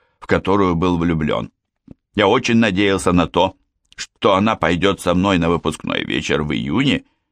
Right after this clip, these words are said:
если, конечно, я наберусь смелости и приглашу её. У меня были близкие друзья,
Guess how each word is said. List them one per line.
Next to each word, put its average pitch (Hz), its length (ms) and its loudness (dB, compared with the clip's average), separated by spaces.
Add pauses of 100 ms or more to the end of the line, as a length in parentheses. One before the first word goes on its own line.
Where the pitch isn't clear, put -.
(280)
если, 104 260 2
конечно, 104 460 0
я 95 180 2
наберусь 98 440 0
смелости 92 500 0
и 90 280 0
приглашу 104 640 0
её. - 340 -4 (880)
У 104 100 4
меня 170 260 2
были 160 320 0
близкие 120 540 0
друзья, 78 540 0